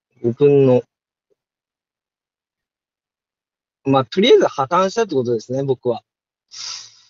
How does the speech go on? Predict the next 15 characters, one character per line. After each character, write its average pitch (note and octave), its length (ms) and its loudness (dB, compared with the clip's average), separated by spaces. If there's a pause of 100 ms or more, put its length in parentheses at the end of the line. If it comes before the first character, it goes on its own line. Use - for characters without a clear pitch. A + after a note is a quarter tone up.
(840)
う C#3 100 -2
ん、 B2 300 -2
な D3+ 100 0
の C#3+ 160 0
で、 B2 380 2
あ B2+ 200 -2
ー、 - 40 -2
も B2+ 140 -2
う - 20 -10
八 C3 220 -12
番 C#3+ 120 0
さ - 120 -8
ん、 - 60 -16 (120)
あ B2+ 100 -4
の、 B2 300 2